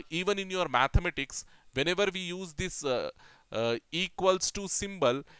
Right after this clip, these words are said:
it represents the equivality. It doesn't represent the assignment, isn't it? It doesn't represent the assignment, rather it represents the equivality. So over here,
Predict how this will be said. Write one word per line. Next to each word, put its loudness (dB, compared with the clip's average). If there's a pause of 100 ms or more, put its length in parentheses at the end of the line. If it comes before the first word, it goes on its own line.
(140)
it 2
represents 0
the 2
equivality. 2
It -6
doesn't 2
represent 0
the -2
assignment, 0 (240)
isn't -4
it? -2 (240)
It -10
doesn't 2
represent -2
the 0
assignment, 2 (420)
rather 8 (100)
it -6
represents -4
the -2 (420)
equivality. 0 (640)
So -4
over 4
here, 4